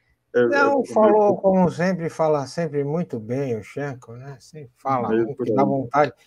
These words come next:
Speaker 2: O problema do Shanko é que ele fala, dá vontade de falar depois, né?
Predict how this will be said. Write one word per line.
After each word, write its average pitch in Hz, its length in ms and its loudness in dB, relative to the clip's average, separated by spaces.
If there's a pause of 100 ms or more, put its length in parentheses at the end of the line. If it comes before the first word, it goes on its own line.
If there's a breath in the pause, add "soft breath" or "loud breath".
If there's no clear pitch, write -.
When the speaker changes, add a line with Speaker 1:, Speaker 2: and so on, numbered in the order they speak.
(160)
Speaker 2:
O - 40 -20
problema 226 320 4
do 151 60 2
Shanko 175 500 -2
é 139 80 2
que 151 420 -4 (160)
ele 135 220 -6
fala, 165 400 0
dá 156 140 0
vontade 156 400 -2
de - 60 -20
falar 147 240 -2
depois, 92 500 -6
né? 104 80 -20